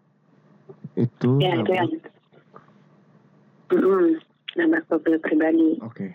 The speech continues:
Speaker 2: Akhirnya yang mobil pribadi ini kelempar ke rawa-, ke arah lawan.
Speaker 1: Oke.
Speaker 2: Di arah lawan ada truk.
Speaker 1: Oh.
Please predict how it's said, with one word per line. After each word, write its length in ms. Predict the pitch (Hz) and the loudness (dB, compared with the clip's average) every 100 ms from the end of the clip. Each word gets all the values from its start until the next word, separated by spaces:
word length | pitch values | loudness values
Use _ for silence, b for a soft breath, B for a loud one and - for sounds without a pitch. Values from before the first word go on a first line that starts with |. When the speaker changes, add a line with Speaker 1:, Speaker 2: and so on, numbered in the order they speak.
| - - | -16 -8
Speaker 2:
Akhirnya 360 | - 160 170 202 | -4 -2 0 2
yang 80 | 175 - | 0 0
mobil 260 | - 156 165 | -2 0 0
pribadi 420 | - 165 160 160 165 | 2 0 2 2 2
ini 140 | 226 226 208 | 2 0 -2
kelempar 440 | - 160 175 196 - | -4 0 2 0 -4
ke 120 | 185 | -4
rawa-, 360 | 170 165 165 - | -2 -2 -4 -8
ke 100 | 180 | -8
arah 240 | - 175 170 | -4 -2 -2
lawan. 420 | 240 339 330 330 - _ _ _ _ _ _ _ _ - | -4 -2 -2 -2 -6 _ _ _ _ _ _ _ _ -8
Speaker 1:
Oke. 400 | 120 - 107 95 - _ - _ _ _ _ _ _ | -8 -4 -6 -6 -20 _ -20 _ _ _ _ _ _
Speaker 2:
Di 80 | 349 | -2
arah 240 | - - 165 165 | 0 -2 -2 -2
lawan 180 | 190 | 0
ada 240 | 170 170 180 | 0 0 -2
truk. 200 | - - _ _ _ _ _ - _ _ | -6 -8 _ _ _ _ _ -20 _ _
Speaker 1:
Oh. 320 | - 113 107 | -4 -4 -6